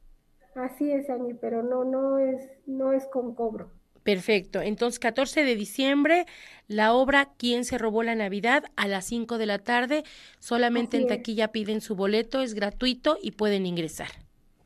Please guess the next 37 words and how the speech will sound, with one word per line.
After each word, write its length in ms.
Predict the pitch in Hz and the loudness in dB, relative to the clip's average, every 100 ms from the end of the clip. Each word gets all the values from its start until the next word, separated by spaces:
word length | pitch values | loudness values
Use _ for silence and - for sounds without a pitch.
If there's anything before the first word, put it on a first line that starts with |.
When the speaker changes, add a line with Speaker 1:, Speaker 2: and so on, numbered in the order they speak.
| - _ 254 | -20 _ -10
Speaker 1:
Así 360 | 247 - 277 262 | -10 -6 -2 -2
es. 240 | 240 - _ _ _ | -2 -10 _ _ _
Speaker 2:
Perfecto. 540 | 202 185 - 190 - - | 0 0 0 -4 -4 0
¿Qué 80 | |
otra 200 | 294 349 | 4 4
cosa 280 | 339 311 320 | 2 2 2
tenemos, 560 | 311 247 233 208 175 160 | 2 2 4 2 0 -4
Betsa? 440 | 160 - - - - _ _ _ _ _ _ _ _ _ _ _ | -6 -8 -16 -16 -18 _ _ _ _ _ _ _ _ _ _ _
Speaker 1:
Pues 180 | 294 294 | 6 8
mira, 400 | 311 320 302 285 | 8 6 4 0
otra 300 | 330 349 - 415 349 | 0 -2 -4 -4 -4
que 100 | 320 | -2
tenemos 560 | 285 302 320 349 349 | -2 0 -2 -4 -6
a 160 | 311 302 | -10 -8
partir 420 | 269 269 311 311 | -8 -6 -8 -4
del 220 | 302 277 | -4 -4
viernes 480 | 285 302 302 320 339 480 480 | -2 -2 -2 -4 -4 -6 -8
a 100 | 320 | -10
las 220 | 262 262 269 | -6 -6 -6
diez 180 | 302 | -8
de 120 | 302 320 | -6 -6
la 180 | 285 | -6
mañana 460 | 262 254 277 285 311 | -6 -6 -4 -4 -4
en 80 | 302 | -4
la 100 | 262 | -4
galería 480 | 247 247 247 277 294 | -4 -4 -4 -4 -6
flotante 840 | 294 269 269 277 277 294 302 311 _ | -8 -10 -6 -6 -4 -4 -4 -8 _
que 60 | 240 | -14
está 240 | 233 269 | -6 -2
bajo 280 | 269 269 277 | -2 -2 -2
de 120 | 254 | 0
la 80 | 240 | -2
escalera 500 | 233 - 240 262 277 | -6 -4 -2 2 2
eléctrica, 800 | 285 294 294 - 294 294 302 302 | 2 2 0 -4 -6 0 2 2
las 300 | 294 254 262 | 2 -2 -4
esferas 500 | 254 - 269 262 262 | -8 -4 -2 0 -2
navideñas. 720 | 269 269 285 320 330 320 277 | -2 -2 2 4 4 2 0